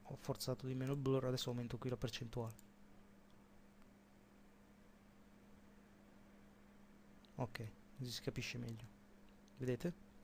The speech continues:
Questo con l'autofocus. Se noi spegniamo l'autofocus, cioè in automatico, fa tutto lui,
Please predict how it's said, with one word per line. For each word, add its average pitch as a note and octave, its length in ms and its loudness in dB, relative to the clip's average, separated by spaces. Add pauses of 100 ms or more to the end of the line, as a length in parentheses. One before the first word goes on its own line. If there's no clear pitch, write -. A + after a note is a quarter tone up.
(300)
Questo F3 240 12
con D#3 140 12
l'autofocus. B2+ 720 8
Se C#3+ 160 4
noi E3 120 10
spegniamo C#3+ 340 10
l'autofocus, E3 760 10 (920)
cioè B2 160 4
in A2+ 80 4
automatico, B2 580 8
fa A#2+ 140 2
tutto C3 220 6
lui, C#3 220 8